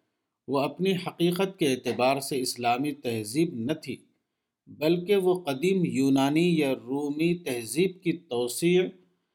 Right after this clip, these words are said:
یعنی ایکسپینشن تھی۔ What is called Islamic civilization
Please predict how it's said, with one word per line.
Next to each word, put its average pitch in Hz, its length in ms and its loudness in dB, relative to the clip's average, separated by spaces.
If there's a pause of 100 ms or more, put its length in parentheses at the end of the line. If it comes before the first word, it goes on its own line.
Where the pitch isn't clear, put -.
(240)
یعنی 156 200 -2
ایکسپینشن 165 1160 0
تھی۔ - 180 -10 (3000)
What 143 340 4
is 196 240 -2 (200)
called 156 380 4
Islamic 151 760 -2 (220)
civilization 120 960 -4